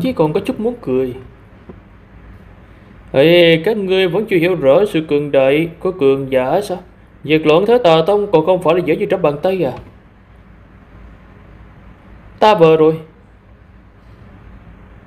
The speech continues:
Trưởng môn. Trưởng môn vừa rồi. Trưởng môn, ngài không sao chứ? Ngươi thấy bản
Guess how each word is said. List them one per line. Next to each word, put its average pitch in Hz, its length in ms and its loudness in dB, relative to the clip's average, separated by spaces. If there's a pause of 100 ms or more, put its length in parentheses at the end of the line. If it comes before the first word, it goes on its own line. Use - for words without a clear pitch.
(1200)
Trưởng 180 280 2
môn. 175 240 2 (3500)
Trưởng 208 220 2
môn 214 280 2
vừa 160 200 4
rồi. 160 200 0 (2500)
Trưởng 190 260 0
môn, 196 220 -2 (720)
ngài 151 220 0
không 185 180 0
sao 175 280 0
chứ? 196 200 -4 (3250)
Ngươi 214 220 2
thấy 233 160 2
bản 180 180 2